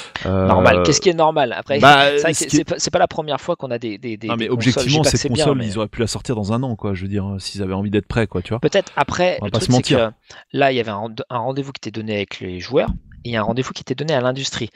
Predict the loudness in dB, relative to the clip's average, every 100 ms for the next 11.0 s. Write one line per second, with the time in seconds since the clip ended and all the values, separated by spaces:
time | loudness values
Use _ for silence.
0 | -18 -16 -4 -2 -2 -2 0 2 0 -2
1 | -4 -6 -2 -2 -2 -6 -4 -4 0 0
2 | 2 0 -2 -4 -2 -2 -2 -2 0 0
3 | -2 -6 -8 -6 2 2 0 -10 -16 -12
4 | -4 -2 0 0 0 0 -2 -4 0 0
5 | 0 -2 -2 -4 -6 -2 -2 -4 -2 0
6 | 0 -2 -2 -2 -2 -2 -4 -4 -6 -4
7 | -4 -6 -6 -6 -6 -8 -16 -4 -2 0
8 | 2 4 4 2 -2 -8 -8 -6 -6 -4
9 | -4 -4 -6 -6 -8 -10 -6 -4 -2 -2
10 | -2 0 -2 -4 -4 -6 -4 -4 -2